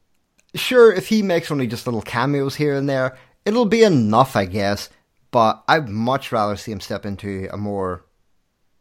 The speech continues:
you know, main role,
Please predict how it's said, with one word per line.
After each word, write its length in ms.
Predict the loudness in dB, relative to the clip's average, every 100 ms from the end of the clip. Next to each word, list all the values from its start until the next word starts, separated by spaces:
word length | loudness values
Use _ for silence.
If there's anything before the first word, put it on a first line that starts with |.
| _ -12
you 100 | -8
know, 260 | -8 -10 _ _ _ _ _ _ _ _ _ _ _ _ _ _ _ _ _
main 320 | -4 0 0 -2
role, 420 | -2 -2 -4